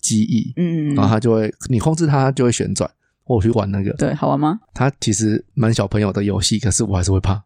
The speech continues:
Speaker 2: <laughs> 真的假的？真的假的？
Speaker 1: 因为它就是很高嘛，它是一样是飞机飞上去啊，然后它转圈圈啊。
Speaker 2: 哦，
Speaker 1: 然后
Speaker 2: 你是，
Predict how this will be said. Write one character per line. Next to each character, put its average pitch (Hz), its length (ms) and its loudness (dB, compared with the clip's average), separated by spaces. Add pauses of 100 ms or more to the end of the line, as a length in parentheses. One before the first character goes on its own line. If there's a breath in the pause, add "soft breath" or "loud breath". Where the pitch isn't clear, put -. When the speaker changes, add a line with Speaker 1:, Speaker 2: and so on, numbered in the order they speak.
(220)
Speaker 2:
<laughs> 214 220 0
真 233 200 -2
的 247 100 2
假 - 240 -4
的？ - 80 -6
真 262 640 -4
的 - 0 -
假 - 80 -10
的？ 294 100 4
Speaker 1:
因 175 60 6
为 202 80 6
它 180 160 4
就 180 100 2
是 175 260 2 (120)
很 104 220 0
高 131 280 4
嘛， 113 320 0 (240)
它 143 100 -2
是 151 240 2
一 135 100 -8
样 143 180 2
是 139 80 -6
飞 135 180 2
机 131 200 0
飞 131 140 0
上 131 160 2
去 127 200 2
啊， 110 260 4
然 113 140 2
后 127 100 2
它 135 180 0
转 98 200 -4
圈 110 160 -2
圈 110 180 -2
啊。 107 220 -6 (160)
Speaker 2:
哦， 202 160 0
Speaker 1:
然 - 100 4
后 123 80 6
Speaker 2:
你 127 60 2
是， 285 80 -2